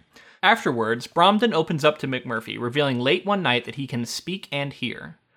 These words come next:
Next, McMurphy organizes an unsupervised deep-sea fishing trip, which results in McMurphy and Bromden being sent to electroshock therapy sessions, but such punishment does little to curb Mc-, McMurphy's rambunctious behavior. Okay,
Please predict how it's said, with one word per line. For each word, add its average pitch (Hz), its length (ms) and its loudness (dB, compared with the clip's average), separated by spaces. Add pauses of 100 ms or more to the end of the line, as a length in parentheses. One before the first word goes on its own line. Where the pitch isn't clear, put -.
(240)
Next, 175 300 2
McMurphy 175 500 -2
organizes 147 540 0
an 120 160 -4
unsupervised 139 800 0
deep-sea 185 460 -8
fishing 160 340 -4
trip, 120 320 -6
which 131 220 -8
results 139 500 2
in 131 140 -2
McMurphy 170 500 -2
and 135 160 0
Bromden 147 420 4
being 123 200 -4
sent 139 240 -2
to 127 80 -4
electroshock 180 800 0 (180)
therapy 151 360 0
sessions, 120 640 -4 (460)
but - 100 -6
such - 320 0
punishment 151 540 -2
does 117 180 -2
little 151 280 -2
to 147 80 -4
curb 175 520 0
Mc-, 131 240 -6 (240)
McMurphy's 143 560 -4
rambunctious 135 640 0
behavior. 131 560 -8 (420)
Okay, 143 240 4